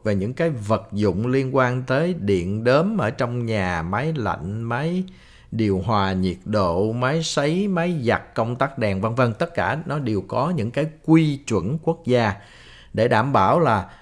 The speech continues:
cái người dân họ di chuyển tới tiểu bang này, tiểu bang nọ, họ cũng không ngạc nhiên với những cái vật dụng được sử dụng ở trong nhà.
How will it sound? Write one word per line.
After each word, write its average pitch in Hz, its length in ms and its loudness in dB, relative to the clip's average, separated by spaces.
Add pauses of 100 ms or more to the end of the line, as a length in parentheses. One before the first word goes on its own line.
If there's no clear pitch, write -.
(120)
cái 160 120 2
người 113 220 4
dân 135 260 6
họ 113 200 2
di 139 200 2
chuyển 131 480 0
tới 180 420 0
tiểu 110 140 0
bang 127 240 2
này, 98 180 0
tiểu 107 160 -4
bang 123 260 -2
nọ, 92 220 0
họ 101 180 0
cũng 110 240 -6
không 131 320 -2
ngạc 92 260 -2
nhiên 123 260 0
với 139 180 0
những 127 200 -2
cái 143 120 -4
vật 113 280 -6
dụng 92 300 -4 (280)
được 95 160 -6
sử 95 140 -4
dụng 98 340 -4
ở 101 100 -4
trong 98 220 -6
nhà. 82 300 -4